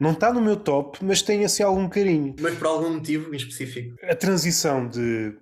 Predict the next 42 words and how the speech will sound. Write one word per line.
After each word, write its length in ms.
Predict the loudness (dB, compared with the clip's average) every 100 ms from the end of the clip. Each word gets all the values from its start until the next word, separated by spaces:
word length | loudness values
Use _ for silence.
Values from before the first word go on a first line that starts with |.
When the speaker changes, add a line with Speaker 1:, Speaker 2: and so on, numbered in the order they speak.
| _
Speaker 1:
ser 240 | -6 0 2
um 160 | 2
ser 280 | 0 0 2
atabalhoado 540 | 2 0 -2 0 0 -2
em 100 | -2
terra, 440 | -2 -2 -4 -8 -14 _ -6
um 100 | -2
ser 220 | 0 2
gracioso 460 | 2 0 2 0 0
na 80 | 0
água. 320 | -2 -6 -12 _ _ _ _ _ _ -6
Speaker 2:
Ah. 180 | -4 -2
Speaker 1:
Eh, 240 | -4 -6 -16 -2
ninguém 340 | 4 6 6 4
dá 120 | 2
nada 220 | 2 0
por 180 | 0 2
ele 280 | 2 0 -4 -16 _ _ _ _ _
num 160 | 2 2
determinado 380 | 4 2 4 2
Speaker 2:
Mas 80 |
Speaker 1:
contexto, 580 | 0 0 2 0 -4 -14 _ _ _ _
mas 520 | -2 2 2 2 -2 -4 -12 _ _ -2
se 80 | 0
ele 80 |
for 240 | 2 2 2
para 100 | 2
o 20 |
contexto 400 | 0 0 0 0
ideal, 420 | -2 0 4 4 2
a 140 | 0
água, 340 | 0 0 -2 -6 _ -4
então 240 | -2 2
modifica-se. 840 | 2 2 0 -2 -4 -4 -8 -8 -12 _ _ _ -4
E 80 | 2
eu 120 | 4
acho 120 | 4
que 60 | 4
isto 100 | 4
é 40 |
Speaker 2:
Uhum. 60 | 4
Speaker 1:
bonito. 360 | 2 -4 -8